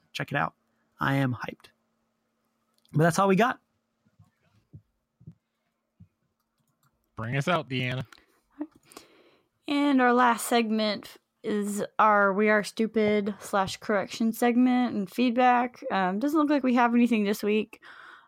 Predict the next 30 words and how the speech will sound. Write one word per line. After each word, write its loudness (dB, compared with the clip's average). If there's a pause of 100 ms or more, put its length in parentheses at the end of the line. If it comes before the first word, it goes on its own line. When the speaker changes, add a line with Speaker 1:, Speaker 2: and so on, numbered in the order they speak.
Speaker 3:
Um, 2
so -4
we'll 2
just -4
go 4
into 0
how -2
you 0
can -2
contact -2
us -2
if -8
you 2
have 2
corrections -2
or 2
feedback -4
for 0
us. -2 (680)
Um, 2
as 0
we 0
mentioned 0
at -18
the -2
top 2
of -2
the -4
show, 2 (1120)
um, 2